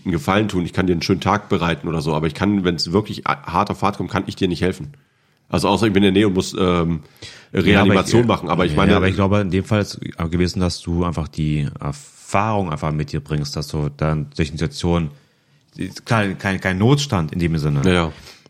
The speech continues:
Speaker 2: Aber es ist halt eine schwierige Situation für den Gegenüber gewesen, hat Probleme mit der Halle.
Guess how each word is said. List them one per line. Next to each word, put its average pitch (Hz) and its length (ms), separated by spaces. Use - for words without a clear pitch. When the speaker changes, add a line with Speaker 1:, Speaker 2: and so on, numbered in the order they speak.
Speaker 2:
Aber 90 140
es 90 60
ist - 20
halt 95 140
eine 90 160
schwierige 98 340
Situation 92 580
für 107 160
den 85 180
Gegenüber 80 400
gewesen, 107 500
hat 87 200
Probleme 82 360
mit 73 120
der 71 120
Halle. 98 320